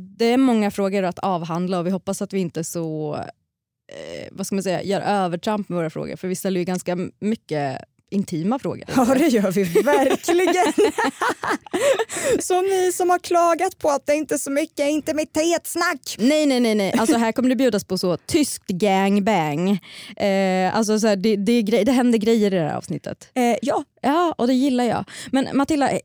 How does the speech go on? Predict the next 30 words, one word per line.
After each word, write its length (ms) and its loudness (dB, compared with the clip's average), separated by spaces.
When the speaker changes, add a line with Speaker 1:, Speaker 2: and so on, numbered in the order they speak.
Speaker 1:
helt 180 0
ärligt, 380 2
hur, 220 4
hur 200 2
kände 320 2
du 560 2
liksom 460 0
när 340 2
du 120 0
var 360 2
på 140 -4
klubben? 440 -6
Var 100 0
det, 180 2
alltså 400 0
så 100 -4
här, 300 2
eh, 120 -8
vad 600 0
infriade 800 4
det 300 2
alla 300 0
dina 560 0
förväntningar 840 0
på 180 -4
vad 120 -4
en 60 -6
swingersklubb 520 -4
skulle 220 -6
vara? 320 -4